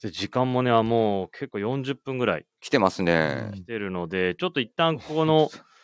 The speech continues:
Speaker 1: あのー、スペシャルウィークエンドのトークテーマ、
Speaker 2: お。
Speaker 3: はい。
Speaker 1: ちょっと皆様に投げさせてもらっているので、ちょっとご紹介させていただきます。
Speaker 2: はい。
Speaker 1: えー、タイトルが、まあ、今服。
Speaker 2: はい。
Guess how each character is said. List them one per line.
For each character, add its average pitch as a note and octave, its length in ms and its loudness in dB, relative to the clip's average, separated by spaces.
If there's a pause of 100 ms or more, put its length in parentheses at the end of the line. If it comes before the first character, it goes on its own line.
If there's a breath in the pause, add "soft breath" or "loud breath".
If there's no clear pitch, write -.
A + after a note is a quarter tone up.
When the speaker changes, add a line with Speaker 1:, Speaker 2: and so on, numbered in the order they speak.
(760 soft breath)
Speaker 1:
あ B2+ 100 -6
の A2+ 680 2
ー、 - 20 -10
ス - 80 -12
ペ D#3 80 -4
シ D3 100 -2
ャ D3+ 40 2
ル D3 80 4
ウ - 20 4
ィ D3 80 2
ー C#3 60 -6
ク D3+ 80 -4
エ D3 40 0
ン C3+ 40 -2
ド A2+ 60 0
の G2 60 -4
ト D3+ 180 0
ー D#3 40 -6
ク - 80 -20
テ D#3+ 120 0
ー C3 40 2
マ、 E2 220 -4
Speaker 2:
お。 G2 180 2
Speaker 3:
は B2 80 -2
い。 G#2+ 100 -8 (680)
Speaker 1:
ち - 40 -20
ょ - 20 -14
っ - 20 -14
と D3 80 -10
皆 G2+ 220 -4
様 F#2 240 -6
に E2+ 100 -6
投 E2 140 -4
げ E2+ 80 -8
さ G2 160 -10
せ - 80 -20
て F2+ 80 -14
も E2+ 100 -8
ら E2 100 -4
っ E2 40 -10
て - 180 -18
い E2+ 40 -10
る E2 80 -10
の D#2+ 120 -10
で、 E2+ 60 -12
ち - 80 -8
ょ - 20 -4
っ - 20 -20
と G2+ 120 -10
ご F2 100 -8
紹 F2 160 -10
介 E2+ 160 -12
さ E2+ 100 -18
せ - 60 -20
て - 80 -20
い - 40 -20
た E2+ 60 -16
だ E2+ 60 -10
き F2+ 80 -14
ま G2 120 -4
す。 - 120 -10
Speaker 2:
は G2+ 60 -6
い。 G#2 100 -12 (180)
Speaker 1:
え F#2+ 800 -2
ー、 E2+ 60 -12
タ B2+ 140 -2
イ A2 80 -2
ト F#2 100 -8
ル G2+ 80 -6
が、 D#3 80 0
ま B2+ 120 2
あ、 D#2+ 60 -6 (140)
今 G2+ 200 0
服。 - 240 -10 (160)
Speaker 2:
は E2 120 -4
い。 F2 80 -14